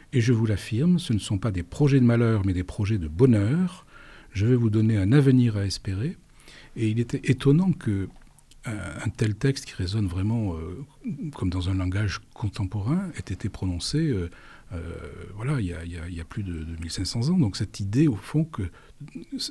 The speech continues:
cette idée que l-, l'espoir et le projet, euh, sont, euh, portés par Dieu pour chacune des créatures. Ça, c'est un message que je crois chacun peut recevoir dans sa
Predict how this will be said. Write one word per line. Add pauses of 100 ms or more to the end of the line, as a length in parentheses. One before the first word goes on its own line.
cette
idée
que
l-, (520)
l'espoir
et
le
projet, (580)
euh, (300)
sont, (380)
euh, (360)
portés
par
Dieu (680)
pour
chacune
des
créatures. (420)
Ça,
c'est
un
message (280)
que
je
crois
chacun
peut
recevoir
dans
sa